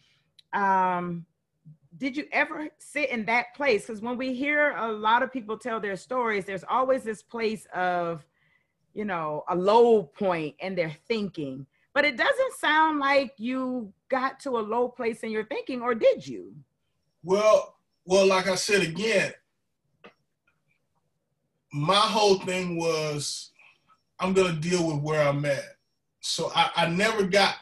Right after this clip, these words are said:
Speaker 2: well, I'm not gonna say I never got, I did get to a place, the low point part came,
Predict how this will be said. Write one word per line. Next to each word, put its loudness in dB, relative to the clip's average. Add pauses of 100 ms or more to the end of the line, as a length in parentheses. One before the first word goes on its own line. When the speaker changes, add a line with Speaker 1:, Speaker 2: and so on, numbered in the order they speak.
(140)
Speaker 2:
well, -4
I'm 0
not 2
gonna -2
say 0
I 0
never 0
got, -2
I 2
did 0
get 0
to 2
a -4
place, -4
the -6
low 0
point 0 (340)
part 0
came, -4